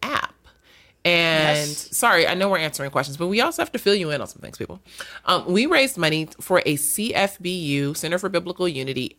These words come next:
Speaker 1: app that people can access from their phone. So you can link up to our podcast, you can donate, you can read blogs, all of that right from your handheld device. And I am not tech savvy at all.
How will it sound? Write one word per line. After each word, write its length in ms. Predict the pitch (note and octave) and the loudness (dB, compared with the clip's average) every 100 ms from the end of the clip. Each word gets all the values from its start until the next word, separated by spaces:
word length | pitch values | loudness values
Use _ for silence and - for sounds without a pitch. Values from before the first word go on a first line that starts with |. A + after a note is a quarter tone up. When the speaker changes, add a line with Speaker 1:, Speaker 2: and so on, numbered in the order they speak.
| _ | _
Speaker 1:
app 380 | F3+ D#3+ D3+ - | 0 2 0 0
that 160 | - - | -2 -2
people 200 | E3+ E3+ | -4 -4
can 200 | E3 - | -4 -4
access 640 | E3+ G#3 A3+ - C#3+ C3+ - - - | -2 -2 -2 2 2 2 -4 -10 -20
from 380 | - G#3 G3+ G3 | -4 2 2 2
their 180 | D#3 C#3+ | 2 0
phone. 500 | - G#3 A3 E3+ D3 | 0 4 4 4 0
So 160 | - | -2
you 160 | E3+ E3+ | 0 -2
can 540 | - E3+ D3+ D3 D3 D3 - - | -2 0 2 2 -2 -10 -20 -16
link 220 | - F3+ | -4 2
up 160 | F3+ - | 2 2
to 120 | - | 4
our 180 | E3+ E3 | 6 6
podcast, 680 | G3 A3 G#3+ - C#3 G#2 - | 4 2 2 0 0 0 -2
you 60 | C#3 | -6
can 180 | F3 D#3+ | -6 -2
donate, 580 | G3+ A3+ G3+ C3 A2+ | -2 0 -2 -4 -6
you 140 | - D#3 | -4 -4
can 180 | E3 E3 | -4 0
read 220 | F#3+ G3 | -2 2
blogs, 500 | G3+ G3+ E3 C3 - - | 6 8 6 4 -4 2
all 380 | E3 F3+ G3+ G3+ | 6 8 8 4
of 140 | F#3+ | 2
that 320 | F3 D#3 - | 2 2 0
right 340 | - E3 F3+ F3+ | 2 4 4 0
from 320 | - E3+ E3 | -2 0 0
your 200 | D3+ D3+ | 0 0
handheld 580 | D#3 D3 D3+ D3 C3 - | 2 0 0 -2 -2 -4
device. 540 | C3 C#3 G#2+ G#2+ - - - - | -2 2 2 0 -4 -6 -14 -10
And 600 | - G3 F3+ F3 E3+ E3+ - _ | 0 2 4 4 2 2 -4 _
I 160 | F3 | 0
am 140 | E4+ F3+ | 2 0
not 180 | C#3+ - | -2 0
tech 240 | D#3 C#3+ | 0 0
savvy 380 | D#3 C3+ C3 - - | 2 0 -2 -6 -2
at 160 | F3+ | 0
all. 240 | F2 - | 0 0